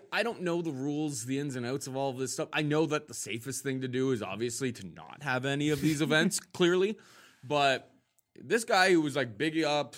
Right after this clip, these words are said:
Speaker 1: talking about masks, how everyone should be wearing masks, he was like,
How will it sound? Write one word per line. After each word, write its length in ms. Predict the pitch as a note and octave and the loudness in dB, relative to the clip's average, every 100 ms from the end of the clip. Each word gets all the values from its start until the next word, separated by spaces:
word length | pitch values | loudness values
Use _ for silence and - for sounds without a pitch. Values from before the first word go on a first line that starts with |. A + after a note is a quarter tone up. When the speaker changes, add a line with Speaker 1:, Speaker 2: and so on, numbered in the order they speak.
| - | -12
Speaker 1:
talking 340 | C#3 C#3+ D3+ | -6 -6 -4
about 180 | C#3 B2 | -4 -4
masks, 320 | B2 C3 C3 | -4 -4 -4
how 140 | B2 G#2 | -4 -2
everyone 300 | A#2 C#3+ C#3+ | -2 -4 -6
should 140 | C3+ | -6
be 100 | C#3 | -4
wearing 320 | C3+ C3+ B2+ | 0 0 0
masks, 420 | A2+ A#2 B2 - | -2 -4 -6 -8
he 80 | B2 | -8
was 200 | A#2 G#2+ | -6 -4
like, 300 | A#2+ A2 G2+ | 0 0 -2